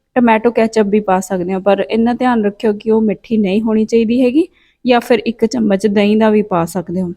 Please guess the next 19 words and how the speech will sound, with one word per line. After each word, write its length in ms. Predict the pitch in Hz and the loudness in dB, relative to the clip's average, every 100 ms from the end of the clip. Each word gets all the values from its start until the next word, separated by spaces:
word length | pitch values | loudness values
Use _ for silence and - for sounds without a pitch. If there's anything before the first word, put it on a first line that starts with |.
| _ 196 | _ -2
ਜ਼ਿਆਦਾ 280 | 202 196 | 2 2
ਖੱਟਾ 340 | 208 202 - 190 | 0 -4 -2 0
ਨਹੀਂ 140 | 196 | 0
ਹੋਣਾ 200 | 190 190 | 0 -2
ਚਾਹੀਦਾ 340 | 196 208 208 208 | 0 0 2 0
ਦਹੀਂ 240 | 208 220 | 0 0
ਵੀ। 160 | 240 330 _ _ _ _ _ _ - | 0 -2 _ _ _ _ _ _ 0
ਤੇ 320 | 233 220 220 | 4 4 4
ਜਿਹੜੇ 240 | 208 220 | 2 2
ਕਰੇਲੇ 400 | 233 220 208 202 | 2 2 4 4
ਆਪਾਂ 200 | 202 202 | 2 -2
ਭੁੰਨ 240 | 208 220 214 | -4 -2 -2
ਕੇ 120 | 208 | -2
ਰੱਖੇ 260 | 190 - 196 | -4 -6 -6
ਸੀਗੇ 240 | 208 202 | -2 0
ਉਹ 140 | 196 | 2
ਵੀ 80 | 196 | 0
ਪਾ 220 | 208 202 | 0 -2
ਦੇਵਾਂਗੇ। 400 | 190 208 226 269 | -2 -4 0 0